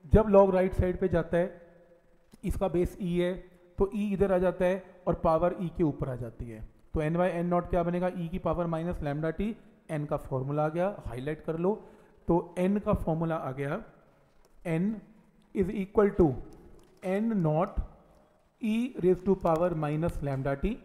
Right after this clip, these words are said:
Derivation तो I doubt शायद सीबीएसई में नहीं रही अभी ये, मैं कह नहीं सकता, नहीं, एनसीईआरटी चेक कर लेना और numericals में तो ये काम आएगा।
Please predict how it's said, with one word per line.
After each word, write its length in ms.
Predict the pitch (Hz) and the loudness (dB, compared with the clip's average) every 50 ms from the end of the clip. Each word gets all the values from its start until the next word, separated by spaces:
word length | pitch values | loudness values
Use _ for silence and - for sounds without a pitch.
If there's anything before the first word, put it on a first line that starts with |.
| - - - _ _ _ _ _ _ _ - 143 | -20 -20 -20 _ _ _ _ _ _ _ -6 -2
Derivation 500 | 156 156 160 175 190 196 - 220 214 208 | 0 2 4 4 2 2 2 0 0 2
तो 100 | 208 196 | 2 4
I 120 | 190 190 | 4 2
doubt 300 | 185 180 175 190 190 - | 2 2 2 2 2 0
शायद 200 | - - 180 170 | -2 -2 -2 -2
सीबीएसई 380 | - - 165 170 165 165 - 165 | -2 -2 0 0 -2 -2 -2 -2
में 100 | 165 160 | -2 -2
नहीं 200 | 147 147 160 156 | 0 4 4 6
रही 260 | 147 143 156 156 147 | 6 4 2 0 0
अभी 160 | 143 151 151 | 0 0 0
ये, 260 | 160 226 - - - - - - - _ _ - | 0 -2 -2 -6 -18 -20 -20 -20 -20 _ _ -6
मैं 100 | 151 143 - | -6 -4 -2
कह 100 | 165 165 | 0 0
नहीं 100 | 190 185 | 0 0
सकता, 280 | - 170 156 - 165 165 170 208 208 - - - | 0 -2 -2 -2 -2 -2 -2 -4 -8 -12 -8 -4
नहीं, 200 | 180 160 170 180 | -2 -2 0 0
एनसीईआरटी 380 | 165 151 147 - 160 156 - 175 | -2 -2 0 0 0 0 0 -2
चेक 220 | - - 135 - - | -4 -4 -6 -4 -6
कर 100 | 143 143 | -4 -2
लेना 320 | 151 151 160 190 262 - - - - - - _ _ _ - 190 | -2 -2 -2 -2 -4 -6 -10 -20 -20 -20 -20 _ _ _ -2 0
और 440 | 165 160 165 160 160 - - - 170 | 2 2 2 2 0 -2 -6 -10 -6
numericals 480 | 160 147 147 156 170 190 - 202 180 165 | -2 0 0 0 0 2 0 0 0 0
में 100 | 170 165 | -2 -2
तो 80 | 170 | -2
ये 60 | 165 160 | -4 -4
काम 240 | 170 156 139 147 - | -4 -6 -8 -8 -10
आएगा। 320 | 123 113 110 - 107 95 | -12 -14 -14 -14 -16 -18